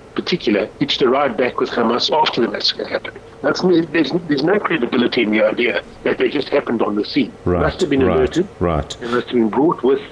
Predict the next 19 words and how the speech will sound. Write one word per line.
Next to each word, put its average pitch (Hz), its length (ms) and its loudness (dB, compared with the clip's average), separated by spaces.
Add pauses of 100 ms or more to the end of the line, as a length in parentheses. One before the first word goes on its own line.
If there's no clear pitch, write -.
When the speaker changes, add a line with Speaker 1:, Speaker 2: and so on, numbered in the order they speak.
(320)
Speaker 1:
and 139 300 0
what 131 220 0
they 151 120 2
could 196 180 0
have 151 160 2
done, 110 300 0 (480)
had 143 140 0
they 135 120 2
thought 196 240 2
about 101 300 0
it, 113 120 -2 (400)
and 113 140 0
had, 131 200 2
had 131 140 2
not 147 180 0
been 127 140 0
Hamas 117 340 0
terrorists 135 380 2
themselves, 110 560 -2